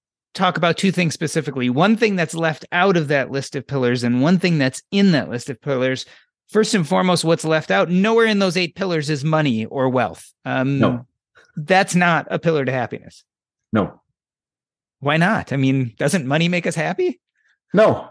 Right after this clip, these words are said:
Speaker 2: it doesn't. Uh, money makes us more of who we are. Uh, and there, there is, there is sort of two different layers of research on this. One, the first layer of research talks about, uh, I think when it was done, it was seventy-five thousand dollars. You know, once you reach seventy-five thousand dollars of income,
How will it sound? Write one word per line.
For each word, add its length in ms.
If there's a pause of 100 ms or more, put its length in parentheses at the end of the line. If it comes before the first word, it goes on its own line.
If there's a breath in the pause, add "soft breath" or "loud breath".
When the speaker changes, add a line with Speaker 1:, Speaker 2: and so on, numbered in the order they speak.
(120)
Speaker 2:
it 80
doesn't. 400 (600 soft breath)
Uh, 180
money 200
makes 240
us 100
more 180
of 60
who 120
we 120
are. 400
Uh, 380
and 300
there, 180
there 180
is, 360
there 180
is 100
sort 140
of 160 (800)
two 220
different 400
layers 320
of 120
research 420
on 180
this. 220
One, 260
the 60
first 240
layer 100
of 80
research 360
talks 280
about, 420 (480)
uh, 200
I 80
think 400
when 260
it 80
was 140
done, 180
it 60
was 100
seventy-five 400
thousand 300
dollars. 440
You 60
know, 60
once 340
you 100
reach 520
seventy-five 440
thousand 320
dollars 480
of 100
income, 600